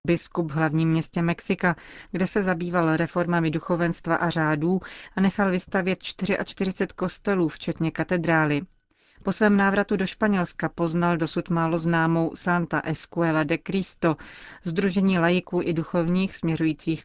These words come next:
k osobní dokonalosti v souladu s vlastním stavem a povinnostmi.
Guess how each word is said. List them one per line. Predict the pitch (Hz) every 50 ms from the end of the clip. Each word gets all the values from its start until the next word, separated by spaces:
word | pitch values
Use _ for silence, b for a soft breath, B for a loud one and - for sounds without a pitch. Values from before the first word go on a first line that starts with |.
| _ -
k | - -
osobní | 180 165 - - 185 175 185 190 180
dokonalosti | 151 151 - - 165 165 165 160 156 151 - - - 160
v | 156 -
souladu | - 170 156 160 160 160 151 156
s | - -
vlastním | 160 151 147 - - - 156 156 147
stavem | - - - 170 165 151 170 165 160 160 - -
a | 160 160
povinnostmi. | - 175 160 156 175 170 165 165 156 - - - 160 156 151